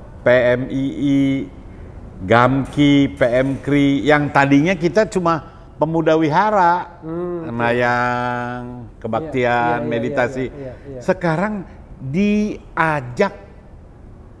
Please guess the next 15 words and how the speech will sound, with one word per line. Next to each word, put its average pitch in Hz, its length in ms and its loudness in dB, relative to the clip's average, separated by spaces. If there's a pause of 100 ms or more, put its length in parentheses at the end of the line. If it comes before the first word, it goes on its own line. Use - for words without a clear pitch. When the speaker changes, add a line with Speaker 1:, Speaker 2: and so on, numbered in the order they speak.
(840)
Speaker 1:
di 139 160 -2
Komite 139 480 -4
Nasional 131 420 -8
Pemuda 123 380 -6
Indonesia. 117 640 -8
Speaker 2:
Hmm, 165 480 -6
oke. 127 400 -8
Speaker 1:
Sampai 117 560 -2
sembilan 107 560 0
tujuh 98 400 -4
saya 117 240 -2
jadi 101 320 -2
bendahara 95 560 0
umum 107 400 -4
di 113 240 -2